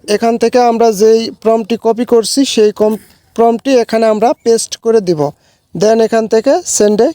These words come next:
ক্লিক করে দিব। সেন্ডে ক্লিক করে দেওয়ার পর আমাদের দশ থেকে পনেরো সেকেন্ডের মতন ওয়েট করতে হবে। আমরা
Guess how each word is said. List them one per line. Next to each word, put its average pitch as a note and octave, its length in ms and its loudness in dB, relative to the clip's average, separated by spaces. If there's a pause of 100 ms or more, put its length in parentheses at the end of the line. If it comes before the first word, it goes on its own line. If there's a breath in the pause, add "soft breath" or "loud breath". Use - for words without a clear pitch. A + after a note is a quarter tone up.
ক্লিক A#3 260 -2
করে E3+ 180 0
দিব। D3+ 120 -2 (580 loud breath)
সেন্ডে A#3+ 320 2
ক্লিক B3 240 -6
করে B3+ 120 4
দেওয়ার A#3 220 2
পর A#3+ 240 0
আমাদের G3 520 0 (240)
দশ G3 120 0 (140)
থেকে G#3+ 180 0 (140)
পনেরো G#3+ 280 0
সেকেন্ডের G#3+ 640 0
মতন G#3+ 200 0 (500)
ওয়েট G#3 260 -2
করতে G#3 300 -2
হবে। G3+ 200 2 (160)
আমরা G3 220 -2